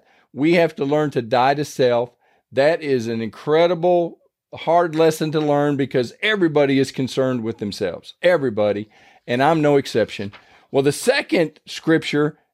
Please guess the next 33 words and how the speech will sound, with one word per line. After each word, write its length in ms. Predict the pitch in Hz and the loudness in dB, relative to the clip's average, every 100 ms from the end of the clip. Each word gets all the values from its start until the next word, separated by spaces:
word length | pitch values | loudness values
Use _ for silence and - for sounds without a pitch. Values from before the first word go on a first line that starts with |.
| - | 0
that 180 | 139 143 | 2 2
I 100 | 156 | 2
want 240 | 156 143 | 2 0
to 40 | |
talk 300 | - 143 131 | 0 0 0
about 420 | 127 123 123 156 _ _ _ _ - | 0 0 0 -4 _ _ _ _ -2
is, 260 | 143 127 | 0 2
"The 100 | 131 | -2
fear 420 | 123 - 180 220 208 | -4 -2 0 0 0
of 160 | 165 | 0
the 100 | 147 | 2
Lord 520 | 143 147 135 123 120 - | 4 4 4 0 -4 -2
is 220 | 139 - | -2 -2
to 140 | 135 110 | -6 -6
hate 540 | 110 147 170 196 - _ - | -4 0 0 0 -8 _ -4
evil, 520 | 160 120 98 101 - _ _ - | -2 -2 -6 -8 -10 _ _ -4
pride 460 | 165 160 185 190 | 0 2 2 0
and 200 | 190 143 | -2 -4
arrogance, 560 | - 143 131 117 123 - | 2 2 2 0 -6 -6
and 220 | 139 123 | -4 -2
the 100 | 127 | -2
evil 380 | 147 180 175 160 | -2 -2 -2 -2
way, 360 | 123 117 123 - | 2 2 2 -2
and 180 | 127 120 | -2 -2
the 40 | |
perverse 520 | 113 120 143 180 170 | -2 0 2 2 0
mouth 440 | 139 131 120 120 _ _ - | -2 -2 0 -2 _ _ -4
I 240 | 139 143 | 0 0
hate." 380 | 127 120 92 - _ _ _ - | 0 -2 -2 -8 _ _ _ -2
That's 260 | 143 196 | 0 0
found 380 | - 156 160 147 | 0 0 2 2
in 160 | 131 113 | 0 0
Proverbs 600 | 147 151 131 127 110 | 0 0 2 -2 -2